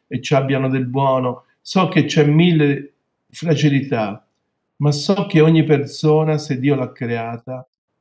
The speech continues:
c'era un motivo. Ci deve, deve partorire qualcosa prima di morire, deve venir fuori una parte irripetibile, unica, meravigliosa che ci può avere. È chiaro che dicevo che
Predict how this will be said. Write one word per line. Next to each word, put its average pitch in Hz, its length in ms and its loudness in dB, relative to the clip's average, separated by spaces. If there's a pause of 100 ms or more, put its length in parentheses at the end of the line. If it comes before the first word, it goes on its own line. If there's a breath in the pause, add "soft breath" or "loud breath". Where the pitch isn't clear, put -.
(160)
c'era 151 260 0
un 143 100 0
motivo. 110 680 -6 (640)
Ci - 160 -2
deve, 165 320 -2
deve 170 320 -2
partorire 170 720 0
qualcosa 120 920 -6
prima 123 300 -6
di 117 100 -6
morire, 110 600 -4 (260)
deve 156 260 2
venir 165 300 2
fuori 190 640 -4
una 160 440 2
parte 160 920 0 (180)
irripetibile, 160 880 4
unica, 120 800 0 (220)
meravigliosa 143 1200 0 (220)
che 123 260 -4
ci - 180 -8
può 139 180 -6
avere. 113 500 -4 (540 soft breath)
È 156 140 4
chiaro 190 380 4
che 147 580 0
dicevo 151 540 0
che 135 540 -4